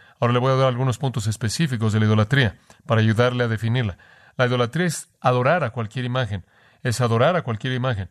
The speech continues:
Y hay tantas escrituras que ni siquiera intentaremos cubrirlas todas para definir esto, pero le voy a dar una. Isaías cuarenta y cuatro diecisiete. Simplemente le va a ayudar a entender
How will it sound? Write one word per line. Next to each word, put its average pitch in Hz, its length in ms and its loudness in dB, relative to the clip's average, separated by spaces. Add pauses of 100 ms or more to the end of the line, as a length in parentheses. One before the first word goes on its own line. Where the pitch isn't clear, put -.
(460)
Y 135 80 -2
hay 127 100 2
tantas 170 300 0
escrituras 135 500 0
que 127 120 -2
ni 120 80 0
siquiera 139 480 0
intentaremos 120 560 -2
cubrirlas 131 680 0
todas 165 320 0
para 113 160 0
definir 113 360 2
esto, 117 240 2
pero 113 160 2
le 110 80 4
voy 120 120 4
a 123 40 2
dar 123 160 2
una. 127 220 0 (440)
Isaías 123 380 0
cuarenta 117 280 2
y 107 40 0
cuatro 123 360 0
diecisiete. 113 600 -4 (640)
Simplemente 151 480 0
le 127 60 2
va 127 80 2
a - 40 4
ayudar 131 260 2
a 127 60 0
entender 113 640 -2